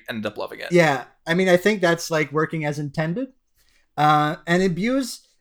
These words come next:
Speaker 2: uh, he successfully makes this petulant child or man-child into kind of a tragic character.
Speaker 1: Yes.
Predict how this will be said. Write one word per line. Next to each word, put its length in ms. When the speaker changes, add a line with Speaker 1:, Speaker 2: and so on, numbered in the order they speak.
Speaker 2:
uh, 180
he 300
successfully 680
makes 260
this 140
petulant 540
child 520
or 100
man-child 640
into 220
kind 180
of 60
a 40
tragic 520
character. 460
Speaker 1:
Yes. 440